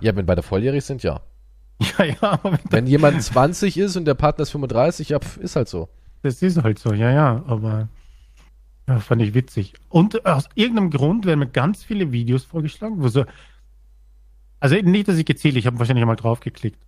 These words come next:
Speaker 2: wo es auch so Pärchen gibt mit einem großen Altersunterschied, wo er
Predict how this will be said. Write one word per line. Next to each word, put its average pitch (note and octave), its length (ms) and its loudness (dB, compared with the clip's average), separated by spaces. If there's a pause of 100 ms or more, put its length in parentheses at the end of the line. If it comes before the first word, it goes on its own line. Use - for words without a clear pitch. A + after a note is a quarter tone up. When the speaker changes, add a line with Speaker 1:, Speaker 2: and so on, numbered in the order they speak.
(520)
Speaker 2:
wo A#2+ 120 2
es A#2+ 80 0
auch B2+ 100 2
so C3+ 100 -2
Pärchen D3+ 440 0
gibt C#3+ 280 -2
mit D3+ 140 -2
einem C3 100 4
großen D3 300 0
Altersunterschied, D3+ 720 0
wo B2+ 80 0
er C3 420 2